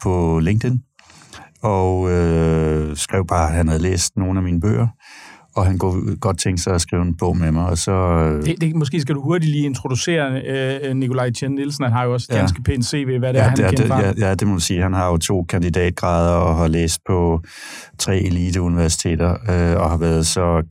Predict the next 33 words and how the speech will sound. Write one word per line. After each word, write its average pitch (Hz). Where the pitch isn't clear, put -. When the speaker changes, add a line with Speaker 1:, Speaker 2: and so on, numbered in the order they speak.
Speaker 1:
øh, 90
managementkonsulent 82
i 87
McKinsey 85
i 82
ti 92
år, 87
øh, 85
hvor 90
han 90
specialiserede 92
i 87
at 87
undervise 92
i, 85
hvordan 85
man 87
udruller 90
nye 85
ledelsessystemer. 78
Så 78
det, 76
det 80
var 82
hans 80
kerneviden. 80
Og 101
har 95
været 87
medforfatter 82
til 80
to 90
bøger. 82